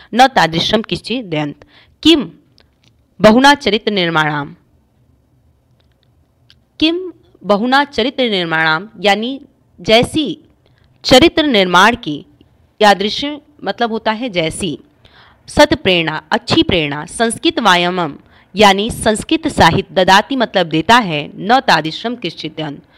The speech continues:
वैसा अन्य साहित्य नहीं देता है। जैसी चरित्र निर्माण की सत प्रेरणा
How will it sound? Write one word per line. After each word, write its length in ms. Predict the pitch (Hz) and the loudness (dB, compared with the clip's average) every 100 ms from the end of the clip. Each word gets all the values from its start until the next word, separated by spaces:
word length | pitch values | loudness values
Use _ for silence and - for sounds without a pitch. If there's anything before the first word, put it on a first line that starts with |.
| _ _ _ 196 | _ _ _ 0
वैसा 280 | 220 - | 0 2
अन्य 500 | 233 - - 269 285 | -2 -2 0 2 2
साहित्य 600 | - - 175 202 - 320 349 _ _ _ | 0 0 0 -4 2 0 0 _ _ _
नहीं 340 | 190 190 180 233 | 0 0 2 0
देता 260 | 151 - | -2 -2
है। 360 | 156 139 - _ _ - - - 180 | -4 -8 -14 _ _ -20 -20 -18 -6
जैसी 520 | 170 233 247 320 320 | 4 6 6 2 0
चरित्र 480 | 320 - 269 - 285 | 2 2 2 2 0
निर्माण 480 | 208 170 170 202 277 208 | 2 2 4 4 2 -4
की 240 | 165 170 - - | -6 -6 -14 -18
सत 320 | - 302 311 | 2 2 4
प्रेरणा 560 | - 185 165 151 151 | 2 2 2 2 0